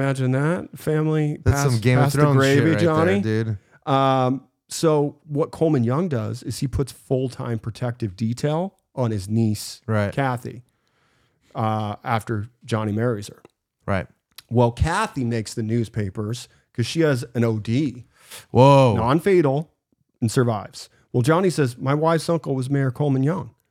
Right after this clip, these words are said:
Speaker 1: Um, she heard about the Curry brothers.
Speaker 2: Right.
Speaker 1: And, uh, we started dating. And then the next thing you know, we're married."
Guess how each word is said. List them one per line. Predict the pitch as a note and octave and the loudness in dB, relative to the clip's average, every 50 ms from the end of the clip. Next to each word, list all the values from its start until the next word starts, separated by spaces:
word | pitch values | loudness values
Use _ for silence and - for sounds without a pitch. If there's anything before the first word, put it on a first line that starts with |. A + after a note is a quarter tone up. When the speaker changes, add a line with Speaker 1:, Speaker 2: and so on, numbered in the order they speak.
| _ _ _ _ _ _ _ _ _ - | _ _ _ _ _ _ _ _ _ -4
Speaker 1:
Um, | - A#2 A2+ A2+ A2 A#2 C3 - | -2 0 0 0 0 -2 -4 -6
she | - C#3 C3 | -2 0 2
heard | B2 C3 C#3+ | 2 2 2
about | C#3+ D3+ D3 D3 | 0 0 -2 -2
the | F#3 - | -4 -2
Curry | - D3+ C3 C3 | 0 0 2 2
brothers. | B2 B2 B2 B2 C#3 D#3+ F#3 - - G2 | 2 2 2 2 0 0 -4 -6 -6 -4
Speaker 2:
Right. | G2+ G2+ F#2+ - - _ - _ - _ _ B2+ | -4 -4 -4 -4 -8 _ -20 _ -20 _ _ 0
Speaker 1:
And, | B2 A#2 A#2 A#2 A#2 A2+ A#2 A2+ B2 | 2 2 4 2 2 2 0 0 0
uh, | B2 A#2 A2+ A2+ A2+ A2 A2 A2 A2 A2+ B2 - _ | 0 0 0 0 -2 -2 -2 -4 -4 -6 -8 -6 _
we | B2+ A#2 | -4 -2
started | - C3 B2+ C3+ C3+ | 0 0 0 0 2
dating. | C3+ D3 A3 B3+ - - - _ _ _ _ _ _ _ _ _ _ _ _ _ | 2 0 0 0 -4 -8 -12 _ _ _ _ _ _ _ _ _ _ _ _ _
And | A#2+ A#2+ A#2+ | 2 4 4
then | A#2+ B2 | 6 4
the | B2+ | 4
next | C3 C3+ - | 2 2 0
thing | - D#3 | 0 0
you | D#3 D#3+ | 2 2
know, | F3 F#3+ | 2 2
we're | G3 G3+ | 2 2
married." | A3 B3 C#4+ A#3 C3+ G2 G2 - | 0 0 0 0 -2 -6 -10 -16